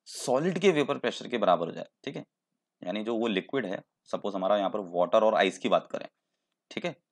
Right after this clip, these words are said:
वाटर हमारा लिक्विड है, आइस उसका सॉलिड स्टेट है, तो जो लिक्विड का वेपर प्रेशर, vapor pressure of liquid, लिक्विड वेपर प्रेशर, ठीक है, जिस समय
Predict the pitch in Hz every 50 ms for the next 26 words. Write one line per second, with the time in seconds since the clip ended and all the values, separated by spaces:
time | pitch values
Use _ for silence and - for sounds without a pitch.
0 | _ _ - 87 87 87 82 107 104 98 95 98 101 98 95 90 - 107 110 113
1 | 127 - - - 95 92 - - 95 - - 131 - 131 131 131 117 - - 80
2 | 80 - - _ _ _ _ _ _ _ _ _ _ _ _ _ - - 143 143
3 | 139 151 147 135 117 107 107 107 117 120 - - - 165 165 160 - 165 156 143
4 | 110 101 95 - 113 101 - 101 90 82 95 87 85 87 101 101 - 131 127 -
5 | 110 104 - - - - - 104 101 - - 95 90 - - - 135 143 _ _
6 | _ _ - - 90 87 87 98 95 - - 135 123 95 92 87 - 90 87 -
7 | 90 85 - - 131 156 - _ _ _ _ _ _ _ _ _ _ _ _ _
8 | _ _ _ _ _ _ _ _ _ _ _ _ - 110 107 131 135 127 _ _
9 | _ _ _ _ _ _ _ _ _ _ _ _ _ _ _ _ _ _ - 120
10 | 113 - - - 95 87 87 90 - 147